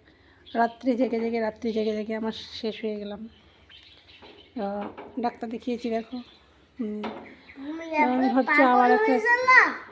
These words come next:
Speaker 1: হ্যাঁ গো, তো আমি ভাবছি আর একটা ডাক্তার আবার চেঞ্জ করবো। তো আজকে যাবো ভাবলাম, তো এমনই একটা আবহাওয়া যে আজকে আর বেরোতেই পারলাম না। আজকে বেরোলে হয়তো আরোই বেশি শরীর খারাপ হবে ছেলে, তাই আজকে বেরোতে পারলাম না।
Speaker 2: এই দিও ডাক্তারকে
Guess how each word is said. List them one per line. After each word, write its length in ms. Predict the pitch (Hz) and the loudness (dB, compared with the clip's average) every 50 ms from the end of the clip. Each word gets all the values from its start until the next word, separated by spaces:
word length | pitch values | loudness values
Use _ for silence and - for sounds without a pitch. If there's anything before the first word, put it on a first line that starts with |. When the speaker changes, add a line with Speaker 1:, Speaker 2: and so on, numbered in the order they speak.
| - - - - | -20 -20 -10 -4
Speaker 1:
হ্যাঁ 180 | 262 247 254 254 226 | -2 -2 -2 -2 -2
গো, 140 | 226 247 240 190 175 - - - - - - - _ - - - - | -2 -2 -2 -2 -4 -8 -16 -20 -20 -20 -20 -20 _ -20 -20 -12 -6
তো 60 | - 220 220 226 | -4 -2 0 0
আমি 100 | 240 247 240 247 | 0 0 2 2
ভাবছি 220 | 254 233 240 - 262 247 | 0 0 2 2 4 4
আর 60 | 240 240 | 4 2
একটা 380 | 233 - - - _ - - 269 240 | 0 -4 -16 -20 _ -4 -4 0 0
ডাক্তার 220 | 240 233 - - 233 233 | 0 -2 0 0 2 4
আবার 140 | 233 233 233 - | 2 2 0 0
চেঞ্জ 180 | 240 220 196 - - - | -4 -4 -4 -4 -10 -8
করবো। 240 | 247 214 208 214 156 170 - - | -8 -6 -6 -8 -10 -12 -10 -8
তো 60 | 262 240 233 226 | -6 -4 -4 -4
আজকে 200 | 240 233 - - 262 247 | -4 -4 -2 -2 0 0
যাবো 120 | 247 247 254 247 | 0 0 2 0
ভাবলাম, 300 | 262 254 262 269 285 277 262 - - | 0 0 2 2 2 2 0 0 -2
তো 80 | 233 226 226 233 233 247 | -6 -4 -4 -6 -6 -6
এমনই 220 | 240 247 262 269 269 269 | -4 0 2 2 2 0
একটা 140 | 269 269 269 254 240 | 0 -2 -4 -4 -2
আবহাওয়া 340 | 233 262 254 269 294 302 262 220 | -2 0 0 2 2 2 0 0
যে 60 | 226 226 220 | -4 -6 -8
আজকে 160 | 214 - - 233 | -8 -10 -8 -8
আর 60 | 226 214 | -8 -6
বেরোতেই 320 | 220 214 214 208 - 226 226 - | -6 -8 -8 -6 -6 -8 -6 -6
পারলাম 260 | 214 208 208 208 208 208 208 | -8 -10 -10 -12 -12 -12 -12
না। 60 | 220 220 - - - | -12 -14 -16 -14 -14
আজকে 160 | 220 202 - 254 233 | -14 -10 -6 -6 -4
বেরোলে 220 | 233 233 233 240 240 | -4 -4 -2 0 0
হয়তো 180 | 233 233 240 247 220 208 | 0 0 0 -2 -4 -2
আরোই 200 | 208 226 233 233 233 | -2 -4 -4 -4 -4
বেশি 180 | 214 - - 226 220 - - - - - - - - - - _ _ - | -6 -8 -10 -12 -14 -14 -18 -20 -20 -20 -20 -20 -20 -20 -20 _ _ -4
শরীর 200 | - 233 226 220 - | -4 -2 -2 -2 0
খারাপ 180 | 233 220 214 190 | 0 0 0 0
হবে 160 | 214 208 202 202 - - | -2 -4 -4 -6 -10 -10
ছেলে, 220 | - 202 202 208 208 - - _ _ _ _ _ - _ | -12 -14 -12 -14 -14 -16 -18 _ _ _ _ _ -20 _
তাই 100 | - 226 220 | -10 -10 -8
আজকে 160 | 220 311 330 220 226 | -6 -6 -6 -4 -4
বেরোতে 240 | 220 220 214 - 220 | -4 -4 -4 -4 2
পারলাম 260 | 294 311 320 311 - 339 370 | 2 2 4 4 2 2 4
না। 80 | 381 403 427 | 4 6 6
Speaker 2:
এই 80 | 453 440 - - - | 6 6 4 4 2
দিও 280 | 415 427 427 440 453 466 466 466 415 359 320 302 - | 2 4 8 10 12 12 12 10 8 2 -4 2 2
ডাক্তারকে 520 | 392 - - - - - 349 349 330 - | 2 2 2 -4 -12 -8 -8 -8 -6 -4